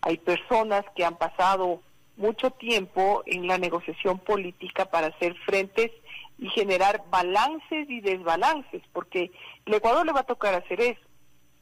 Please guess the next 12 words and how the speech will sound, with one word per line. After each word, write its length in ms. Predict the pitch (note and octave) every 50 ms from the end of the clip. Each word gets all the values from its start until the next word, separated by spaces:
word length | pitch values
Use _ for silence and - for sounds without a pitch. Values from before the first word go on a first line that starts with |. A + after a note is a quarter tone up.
| _ -
balancearse 760 | - G3 G3 G3+ G3 G3 G3 - B3 A#3+ C#4 C#4 - D4 C4
en 100 | A#3 G#3+
un 200 | G#3 A3 A#3+ B3
escenario 560 | B3+ - - G#3 F#3 F#3+ G3 G3 G#3 A3+ A3+ -
complicado, 640 | - A3 G3+ G3 - G3 F#3 - - E3+ F3 - - _ _ _ _ _ _ _ _ _ - - _ -
en 120 | F3 F3+
un 160 | G3+ G#3+ A3+ A#3
escenario 560 | A#3 - B3+ A#3 A3+ A3+ A3+ A#3 C4 C4+ B3+
donde 280 | A#3+ G#3 G3 F#3 F#3+
hay 160 | F#3+ F#3+ G3 G#3
una 200 | G#3+ G#3 F#3+ F3
agenda 580 | F#3 - - G3+ G3+ G#3+ A3+ B3+ C4+ D4 D#4+